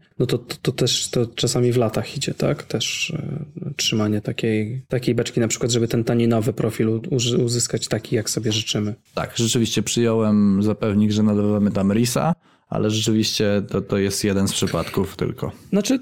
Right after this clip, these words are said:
Speaker 1: no, wiesz, no to jest łat-, to jest fajne uproszczenie, tak? Zakładać do tego Risa, no bo i-, ile w Polsce, tu przecież znacząco wie-, znacząca większość lanych w beczki piw to są Risy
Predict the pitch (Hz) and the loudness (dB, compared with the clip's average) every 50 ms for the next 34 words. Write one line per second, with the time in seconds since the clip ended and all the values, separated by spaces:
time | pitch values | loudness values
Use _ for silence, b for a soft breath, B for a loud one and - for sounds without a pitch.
0 | - 294 285 302 277 302 285 170 147 170 175 170 - 196 196 196 190 - 214 196 | 0 -2 -2 0 2 2 2 2 2 2 2 2 2 0 0 0 0 0 0 0
1 | 180 - - - 202 196 185 196 - - - - 190 185 180 180 180 175 170 - | 0 -2 -4 -2 0 0 0 0 -4 -8 -6 -2 0 2 2 4 2 2 2 0
2 | 175 160 - - - 156 147 131 113 - - 131 131 127 123 113 - - 123 117 | -2 -2 0 0 2 2 2 2 2 0 0 0 2 2 0 0 0 0 0 0
3 | 120 117 117 123 - 123 117 123 120 120 113 - 123 113 117 113 120 117 - - | 0 0 0 0 0 0 2 2 2 2 2 0 0 0 2 2 2 2 2 2
4 | 151 127 - - 147 139 131 123 117 - - - 120 117 - - - 127 113 113 | 2 0 0 2 2 2 2 2 0 0 -2 0 0 0 0 0 0 0 0 0
5 | - 139 139 127 - - 131 127 120 - - - - - - 139 127 131 - 127 | 0 -2 -2 0 -2 0 0 0 0 0 -2 -4 -4 -2 0 0 0 2 2 0
6 | 120 120 - 123 113 113 113 113 - - 123 120 123 123 123 131 - - 120 123 | 0 2 2 2 2 2 0 -2 -2 0 0 2 2 0 0 -2 -2 -2 0 0
7 | - 127 117 - 113 107 120 117 117 - - 123 - - 123 113 113 110 110 110 | 0 0 2 0 0 2 2 0 0 -2 -4 -2 0 0 2 2 2 2 0 0
8 | 117 - 113 - - - - - - 131 127 - - 120 110 110 - - 113 110 | -2 -2 -4 -4 -4 -8 -6 -2 -2 -2 -2 0 0 0 0 0 0 0 0 2
9 | 110 120 123 127 - - 131 131 | 2 2 2 0 0 0 0 0